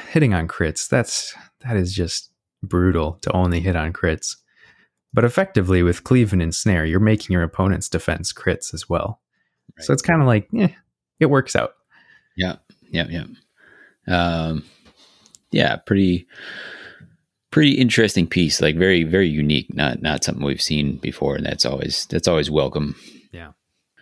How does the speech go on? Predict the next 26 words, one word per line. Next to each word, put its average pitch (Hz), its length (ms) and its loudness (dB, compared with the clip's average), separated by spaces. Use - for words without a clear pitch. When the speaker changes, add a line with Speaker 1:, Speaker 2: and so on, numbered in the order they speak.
Speaker 2:
Um, 101 640 2
what 104 180 0
do 107 60 2
you - 40 -4
think 107 280 -4
of, 98 520 4
let's 92 160 -8
see, 76 360 -4
what 78 480 -2
we, 98 140 0
we 95 180 -2
got, 107 300 0
uh, 90 260 4
we 90 80 -4
got 127 160 0
just - 180 -6
the, 87 200 2
the, 80 340 -2
the - 140 -6
backup 90 480 0
singers 78 400 -2
here, 76 360 0
the 76 280 0
Speaker 1:
Yeah. 92 160 2
Speaker 2:
backup 85 340 0
skinks. - 540 -6